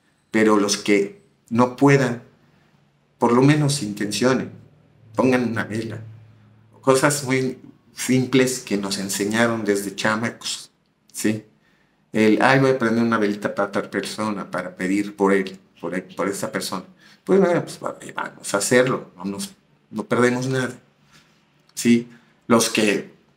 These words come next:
de plano, pues, tra-, se dedican a la, a la sanación, pues, dense a notar aquí, o sea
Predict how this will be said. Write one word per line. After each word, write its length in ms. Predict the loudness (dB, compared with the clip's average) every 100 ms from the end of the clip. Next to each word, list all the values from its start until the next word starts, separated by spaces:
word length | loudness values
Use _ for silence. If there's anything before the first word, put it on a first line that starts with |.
| _
de 80 | -4
plano, 460 | 2 4 4 2 -2
pues, 180 | -4 -2
tra-, 220 | -2 -4 -12
se 220 | -6 0
dedican 720 | 0 0 -2 2 0 0 -6
a 140 | -8 -8
la, 280 | -10 -14 -16 -20 -14
a 80 | -8
la 140 | -6
sanación, 840 | -4 -4 -4 -2 0 0 -2 -6 -14 _ _ _ -2
pues, 500 | 0 0 -2 -8 -16 _ _ _ _ _ _ _ -20 -4
dense 640 | 4 4 6 4 4 2
a 60 | -2
notar 460 | -2 0 4 4
aquí, 400 | 4 0 2 4
o 100 | 4
sea 640 | 2 0 0 2 0 -4